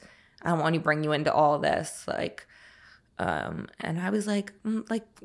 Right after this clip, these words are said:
fuck it. Like, I'm, I'm gonna do what I want. Like, I don't really care. We'll just see."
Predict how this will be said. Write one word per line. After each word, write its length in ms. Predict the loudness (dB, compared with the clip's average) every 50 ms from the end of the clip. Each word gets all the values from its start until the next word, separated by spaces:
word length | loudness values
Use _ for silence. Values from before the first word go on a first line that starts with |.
| -18 -10
fuck 260 | -2 -2 -2 0 0
it. 200 | -4 -4 -2 -4
Like, 140 | -6 -4 -2
I'm, 420 | 0 0 0 0 0 -2 -4 -6 -4 2
I'm 100 | 4 6
gonna 120 | 6 6 8
do 120 | 8 8
what 80 | 8 10
I 80 | 8 8
want. 380 | 8 6 8 8 6 6 4
Like, 360 | 2 0 0 0 -2 -8 -18 _ _ _ _ _ _ _
I 120 | -4 0 0
don't 160 | 0 2 4
really 160 | 4 4 4
care. 420 | 4 2 2 4 4 6 4 4 2 0
We'll 280 | -2 -2 0 0 0
just 220 | 2 4 4 4 4 4
see." 340 | 2 2 2 0 -2 -8